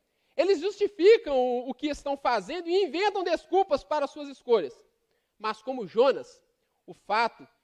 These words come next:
de eles evitarem a companhia santa demonstra o estado verdadeiro do seu coração. Fecha aspas. Jonas é igual aquele crente que tá no, vivendo uma vida de pecado e não quer ficar perto dos crentes, para os crentes não lembrar ele que ele tá em pecado.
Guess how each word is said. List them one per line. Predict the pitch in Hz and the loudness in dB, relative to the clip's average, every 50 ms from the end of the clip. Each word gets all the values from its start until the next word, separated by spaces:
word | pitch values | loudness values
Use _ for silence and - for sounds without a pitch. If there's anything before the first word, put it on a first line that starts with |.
| _ _ | _ _
de | 147 151 196 | -6 0 2
eles | 226 226 214 196 - _ _ | 2 2 2 -2 -10 _ _
evitarem | - 262 330 381 311 294 285 - _ - 220 233 247 233 233 233 | -2 -2 0 0 -2 -4 -8 -10 _ -2 0 0 2 2 2 2
a | 220 214 | 0 -2
companhia | - 233 226 - - 220 208 208 202 175 | -2 -4 -4 -2 -4 -4 -4 -4 -6 -8
santa | - - - 233 254 254 - - 127 - _ _ _ _ _ _ _ | -8 -6 -4 -2 -2 -2 -2 -6 -12 -20 _ _ _ _ _ _ _
demonstra | 175 208 220 196 175 196 220 247 277 - - - 226 | 2 2 2 2 2 0 0 0 -2 -4 -6 -6 -6
o | 233 220 | -6 -6
estado | 196 - - _ 208 208 214 214 196 196 | -8 -12 -12 _ -8 -6 -6 -8 -8 -10
verdadeiro | 202 202 202 196 185 165 151 165 180 180 165 | -12 -10 -8 -8 -10 -10 -12 -14 -14 -16 -16
do | 160 160 | -18 -20
seu | - - 175 160 | -20 -20 -20 -20
coração. | - 170 160 147 127 _ - 139 127 | -20 -20 -20 -20 -20 _ -20 -20 _
Fecha | _ 165 147 _ - 131 | _ -20 -20 _ -20 -20
aspas. | 101 - _ _ _ _ _ _ | -20 -20 _ _ _ _ _ _
Jonas | _ 208 240 269 277 285 277 262 240 208 - - _ _ _ _ _ | _ -2 -2 0 0 0 -2 -2 -2 -4 -6 -14 _ _ _ _ _
é | 202 | -10
igual | 220 202 240 254 | -4 -2 -2 -2
aquele | 262 - 254 240 226 | -2 -4 -6 -8 -8
crente | - - 214 220 208 175 - - _ _ _ _ _ _ _ _ _ | -8 -6 -6 -4 -4 -6 -10 -16 _ _ _ _ _ _ _ _ _
que | - - | -20 -12
tá | - 233 233 233 | -8 -6 -6 -6
no, | 233 233 214 | -6 -8 -12
vivendo | 185 202 196 175 220 226 220 | -14 -12 -8 -6 -6 -6 -6
uma | 208 180 | -8 -8
vida | 165 208 202 | -10 -12 -16
de | 180 _ _ | -16 _ _
pecado | - 180 - - 226 233 226 | -14 -14 -10 -8 -8 -8 -6
e | 220 | -6
não | 233 220 | -8 -8
quer | - 233 233 | -6 -8 -10
ficar | - 220 - 202 190 - | -10 -12 -12 -12 -12 -10
perto | - 202 196 - 180 | -10 -12 -14 -14 -18
dos | 170 - _ | -20 -20 _
crentes, | - 220 226 220 _ | -10 -10 -10 -10 _
para | - 196 | -18 -20
os | - _ | -20 _
crentes | - 208 196 - | -14 -14 -14 -12
não | 208 214 | -12 -12
lembrar | 208 202 196 180 185 185 180 170 | -10 -10 -10 -10 -8 -8 -8 -8
ele | 180 175 | -8 -10
que | - 185 | -14 -16
ele | 165 | -18
tá | - 156 | -18 -20
em | 160 | -20
pecado. | - 156 135 _ 143 92 _ | -20 -20 -20 _ -20 -20 _